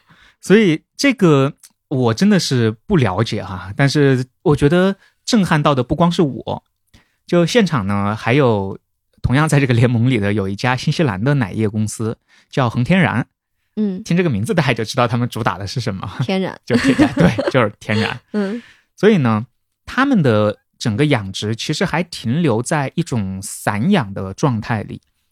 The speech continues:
Speaker 1: 他们是每天开着奶罐车去各个农民家的牧场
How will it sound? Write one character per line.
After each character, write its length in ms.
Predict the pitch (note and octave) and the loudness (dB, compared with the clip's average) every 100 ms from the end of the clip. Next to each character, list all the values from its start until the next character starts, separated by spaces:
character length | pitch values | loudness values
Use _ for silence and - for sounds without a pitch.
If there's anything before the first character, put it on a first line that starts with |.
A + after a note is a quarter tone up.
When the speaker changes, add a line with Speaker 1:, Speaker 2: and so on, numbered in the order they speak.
| _ | _
Speaker 1:
他 140 | - | 0
们 100 | G#3 F#3+ | 2 4
是 260 | E3 C#3+ | 2 2
每 240 | C#3 B2 G#2 | 2 2 2
天 220 | C3+ C#3+ | 0 -2
开 200 | - E3+ | 0 0
着 100 | D#3+ | 2
奶 180 | C3 F#2+ | 0 0
罐 180 | C#3+ | 0
车 380 | B2 D#3+ D#3 D#3+ _ _ _ | 0 0 0 0 _ _ _
去 280 | - - E3 | -4 2 4
各 260 | C#3+ A3+ G#3 | 4 4 4
个 300 | D#3 C#3 A#2 | 4 4 4
农 280 | A2+ G#2+ D3 | 2 0 0
民 300 | E3 A2 B2 | 0 0 -2
家 220 | D3+ C#3+ | -2 0
的 100 | C#3 | 0
牧 180 | D#3+ D#3+ | 0 0
场 380 | - A#2 - | -2 -8 -8